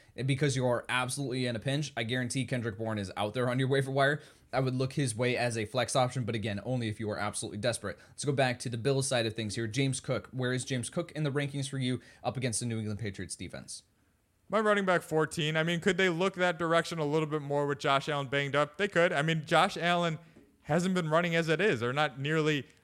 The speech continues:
Speaker 2: up to Allen's standard. So James Cook, I think, comes locked and loaded with a pretty stable role here. Latavius Murray cutting into that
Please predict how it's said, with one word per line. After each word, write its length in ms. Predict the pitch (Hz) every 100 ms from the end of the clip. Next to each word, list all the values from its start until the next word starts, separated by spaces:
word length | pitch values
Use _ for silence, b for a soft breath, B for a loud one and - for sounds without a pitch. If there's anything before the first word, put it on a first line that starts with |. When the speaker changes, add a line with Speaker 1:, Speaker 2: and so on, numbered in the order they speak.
| b
Speaker 2:
up 180 | 147 -
to 160 | 175 135
Allen's 340 | 151 151 135
standard. 460 | - 147 143 147 143
So 100 | 151
James 300 | 143 170 160
Cook, 180 | 156 143
I 60 |
think, 200 | 139 151
comes 380 | 156 139 127 - -
locked 340 | 120 143 -
and 80 | 143
loaded 220 | 135 135
with 160 | 131 117
a 20 |
pretty 280 | - 170 160
stable 400 | - 156 147 131
role 220 | 131 131
here. 140 | 135 131
Latavius 540 | 127 131 165 156 135
Murray 220 | 147 143
cutting 280 | - 143 135
into 180 | 139 135
that 240 | 135 131